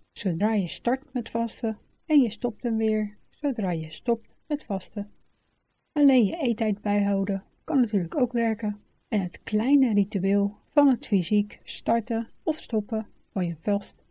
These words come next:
of eettijd helpt velen al om er makkelijker een gewoonte van te maken. Daarna kan je altijd nog kijken of je het blijft gebruiken. En ik vind de data wel leuk, dus ik gebruik sinds eind mei weer een vast-app.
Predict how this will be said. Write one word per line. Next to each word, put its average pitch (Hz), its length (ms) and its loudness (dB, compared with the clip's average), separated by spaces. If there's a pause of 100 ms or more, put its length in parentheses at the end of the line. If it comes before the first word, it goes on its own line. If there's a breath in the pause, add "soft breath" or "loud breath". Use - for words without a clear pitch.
of - 200 -12
eettijd 240 540 -2 (280)
helpt 247 300 -2
velen 208 360 0
al 202 340 -4 (200)
om 185 140 -4
er 180 120 -4
makkelijker 214 680 0
een 202 140 -2
gewoonte 175 380 -6
van 185 160 -8
te - 100 -16
maken. 175 420 -8 (680)
Daarna 277 400 2
kan 214 140 0
je 185 60 2
altijd 247 280 -2
nog 233 220 -4
kijken 220 440 -4
of 208 180 -6
je 196 60 -10
het 165 100 -8
blijft 214 280 -2
gebruiken. 220 540 -4 (320)
En 277 120 4
ik 294 140 4
vind 208 200 -2
de 180 100 -2
data 254 380 -2
wel 240 120 2
leuk, 226 360 0 (160)
dus 233 100 -2
ik 285 160 0
gebruik 208 420 2
sinds 175 320 -4 (120)
eind 262 340 2
mei 214 420 2
weer 196 180 0
een 208 100 0
vast-app. 190 520 -6